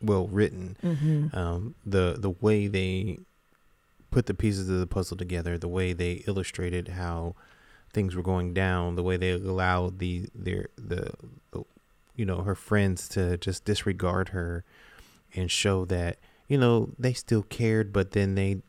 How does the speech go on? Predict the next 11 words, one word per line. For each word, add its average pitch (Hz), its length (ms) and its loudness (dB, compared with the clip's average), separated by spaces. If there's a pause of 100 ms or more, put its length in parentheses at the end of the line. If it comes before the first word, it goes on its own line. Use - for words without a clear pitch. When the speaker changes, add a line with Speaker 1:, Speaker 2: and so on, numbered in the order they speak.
Speaker 1:
weren't 107 360 0
really 101 240 2
paying 95 300 -2
attention 98 480 -2
to, - 160 -6
to - 300 -4
really 127 440 4 (120)
let 113 160 2
it 78 100 -4
sink - 420 -2
in, 107 440 -2